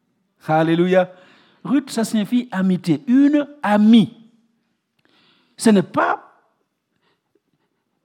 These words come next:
surprenant que cette dame-là, après la mort de son mari, elle s'attache à sa belle-mère parce que son nom signifie amitié. Quand elle a commencé une amitié quelque part,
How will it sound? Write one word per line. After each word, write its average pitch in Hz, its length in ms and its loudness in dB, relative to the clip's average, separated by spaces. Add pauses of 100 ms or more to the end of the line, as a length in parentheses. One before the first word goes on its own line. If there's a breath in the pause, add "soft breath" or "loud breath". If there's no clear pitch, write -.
(440)
surprenant 185 760 0 (500)
que 214 140 -2
cette - 600 -6
dame-là, 156 880 -2
après 254 380 2
la 190 180 2
mort 190 260 0
de 160 80 -6
son 131 200 -6
mari, 107 420 -6 (720 soft breath)
elle 202 160 4
s'attache 427 580 -4
à - 80 -8
sa 160 160 -2
belle-mère 147 720 -4 (600)
parce 196 220 -8
que 240 220 -6 (100)
son - 300 -8
nom 208 220 -6
signifie 196 540 -8
amitié. 180 840 -12 (1160 soft breath)
Quand 240 320 -2
elle 202 120 -2
a 190 80 -2
commencé 202 720 -4
une 226 220 -4
amitié 185 420 -6
quelque 175 300 -10
part, 160 640 -10